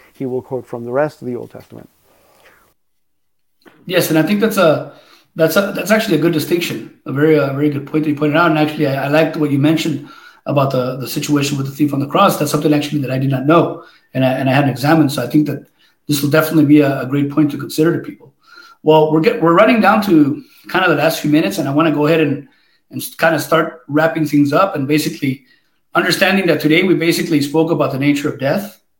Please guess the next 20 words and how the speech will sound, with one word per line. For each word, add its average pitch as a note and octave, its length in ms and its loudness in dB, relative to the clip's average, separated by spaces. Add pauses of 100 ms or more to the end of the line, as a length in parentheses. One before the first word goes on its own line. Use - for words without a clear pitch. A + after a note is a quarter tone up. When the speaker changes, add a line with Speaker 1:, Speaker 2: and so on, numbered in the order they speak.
(120)
Speaker 2:
right? - 340 -2 (400)
What D3 200 2
we D#3+ 100 4
know D#3 140 4
the D3 100 2
Bible D3 680 0 (240)
speaks - 340 -4
about C#3 300 -2
the C3+ 80 -8
nature D3 400 0
of, C3 480 -6 (440)
of B2 140 -12
death D3 240 0
for C#3+ 80 -6
man, D3 500 0 (500)
right? D#3 200 2
And D3 360 2
we D3+ 100 6
also E3 560 2
basically, D3+ 680 0